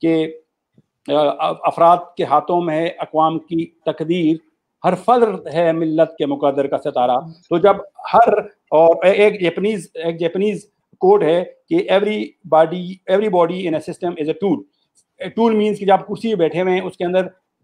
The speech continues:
अ, एक कीलें लगी हुई हैं, स्क्रू लगे हुए हैं, उस हर स्क्रू का अपना एक role है। अगर उस कुर-, कुर्सी में से पूरी कुर्सी को जोड़े रखें, एक स्क्रू निकाल लेंगे, तो वो झोलती नजर आएगी, झोल जाएगी।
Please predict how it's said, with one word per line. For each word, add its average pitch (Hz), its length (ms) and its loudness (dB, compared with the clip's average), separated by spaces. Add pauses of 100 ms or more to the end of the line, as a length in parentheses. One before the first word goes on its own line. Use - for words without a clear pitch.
(140)
अ, 175 40 -8 (400)
एक 196 140 -6
कीलें 226 220 2
लगी 147 220 2
हुई 143 120 4
हैं, 131 180 -6 (120)
स्क्रू 240 240 2
लगे 170 200 4
हुए 143 100 0
हैं, - 200 -6
उस 208 180 0
हर 262 240 2
स्क्रू 226 240 -4
का 190 140 0
अपना 190 240 -2
एक 180 80 -4
role 190 240 4
है। 165 60 2
अगर 170 220 -4
उस 185 100 -14
कुर-, - 200 -14
कुर्सी 226 340 -6
में 226 80 -4
से 208 180 -4 (320)
पूरी 262 180 2
कुर्सी 226 260 -4
को 214 80 -6
जोड़े 208 200 6
रखें, 220 240 -2
एक 262 180 2
स्क्रू 233 220 -4
निकाल 190 280 2
लेंगे, 196 240 -2
तो 202 120 -2
वो 208 300 2 (320)
झोलती 202 400 4
नजर 156 200 0
आएगी, 110 320 -6 (380)
झोल 208 220 6
जाएगी। 170 440 2